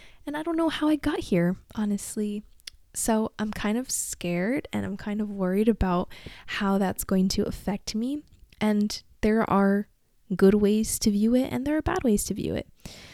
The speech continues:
So let's get the bad out of the way. Again, like I said, it's draining. It's going to feel so exhausting emotionally, mentally, physically when I do have to get pushed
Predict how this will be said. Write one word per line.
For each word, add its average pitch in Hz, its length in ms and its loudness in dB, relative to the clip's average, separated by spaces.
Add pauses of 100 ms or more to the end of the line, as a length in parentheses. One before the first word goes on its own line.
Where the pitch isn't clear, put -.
(140)
So 190 360 2 (240)
let's 277 180 -2
get 277 160 2
the 214 80 2
bad 156 320 -2 (140)
out - 100 -2
of 175 80 -6
the 165 100 -2
way. 180 420 -2 (200)
Again, 165 320 0
like 170 160 -4
I 165 80 -2
said, - 300 -2
it's - 260 -6 (220)
draining. 302 580 -2
It's - 220 -4
going 220 260 0
to 262 160 -2
feel 190 540 0 (160)
so - 300 0
exhausting 196 920 -4 (120)
emotionally, 202 760 0
mentally, 180 460 -2
physically 175 680 -4 (540)
when 180 280 2
I 175 100 4
do 180 220 2
have - 240 -4
to - 100 -8
get - 220 -4
pushed - 260 -2